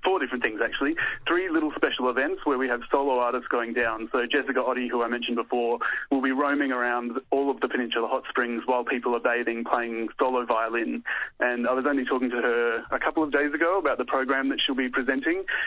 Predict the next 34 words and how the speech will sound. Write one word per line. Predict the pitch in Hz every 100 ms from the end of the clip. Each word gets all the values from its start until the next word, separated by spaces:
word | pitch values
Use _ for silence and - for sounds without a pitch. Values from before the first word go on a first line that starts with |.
| -
and | 127 135
I |
just | 139 147
think | - 127
it's | 127
gonna | 127 120
be | 113 113 113 - -
absolutely | 139 123 131 117 117
amazing. | 113 110 113 110 113
She's | 117 139
such | 143 135
a | 123
talented | 139 131 123 120
violinist | 117 113 113 113 - 123
and | 123 117 - -
such | 139 -
a, | 131 120 117 117 - - -
a | 139 -
sensitive | 160 143 131 127
programmer. | 131 123 117 110 113 113 117
You | 131
know, | 123 120
she | - 123 120
really | 120 131 120
thinks | 117 131 123
about | 120 117 117
the | 117 113
audience | 117 127 131 127 139
that | -
she's | 131
going | 131 127
to | 120
be | 127 127
with | 127 120